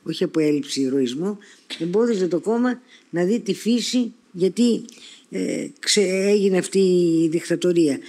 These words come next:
Αντίθετα, πίστευε το κόμμα ότι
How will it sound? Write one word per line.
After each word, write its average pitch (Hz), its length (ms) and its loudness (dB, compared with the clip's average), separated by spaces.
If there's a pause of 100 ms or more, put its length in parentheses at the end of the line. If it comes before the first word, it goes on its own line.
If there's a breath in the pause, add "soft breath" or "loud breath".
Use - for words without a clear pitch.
(2750 loud breath)
Αντίθετα, 196 420 -2
πίστευε 180 520 0
το 165 120 -2
κόμμα 214 420 -2
ότι 202 220 -6